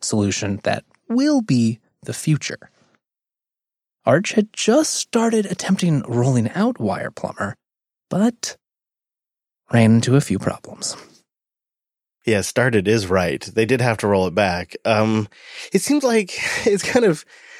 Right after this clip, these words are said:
Speaker 2: one of those snags you do hit in the Arch land, so we want to let you guys know about it this week. I-,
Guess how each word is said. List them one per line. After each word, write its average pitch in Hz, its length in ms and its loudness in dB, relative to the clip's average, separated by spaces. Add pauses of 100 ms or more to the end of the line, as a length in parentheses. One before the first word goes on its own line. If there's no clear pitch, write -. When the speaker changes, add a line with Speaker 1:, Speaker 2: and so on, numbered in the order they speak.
(120)
Speaker 2:
one 180 160 2
of 190 80 0
those 156 260 2
snags 123 560 0
you 113 80 0
do 113 240 0
hit 104 300 0
in 98 180 0
the 90 60 -4
Arch 90 360 -2
land, 92 320 -4
so - 80 -4
we 107 80 2
want 110 260 0
to 131 60 2
let 117 180 0
you 98 100 -2
guys 92 300 0
know 95 180 2
about 90 260 -2
it 87 160 -8
this - 280 -2
week. - 340 -8 (440)
I-, 127 140 4